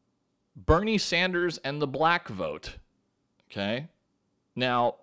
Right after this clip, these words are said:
some black political activists very much dislike Bernie Sanders, okay? But polls suggest that black voters like Sanders in twenty sixteen and like him now. Um,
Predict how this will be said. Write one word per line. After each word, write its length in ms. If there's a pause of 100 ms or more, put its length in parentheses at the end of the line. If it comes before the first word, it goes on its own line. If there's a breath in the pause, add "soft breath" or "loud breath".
(220)
some 540
black 400
political 380
activists 480
very 340
much 240
dislike 720
Bernie 300
Sanders, 500
okay? 300 (1120 soft breath)
But 480 (260)
polls 360
suggest 400
that 80
black 320
voters 280
like 200
Sanders 380
in 80
twenty 260
sixteen 420
and 340
like 340
him 280
now. 520 (680)
Um, 680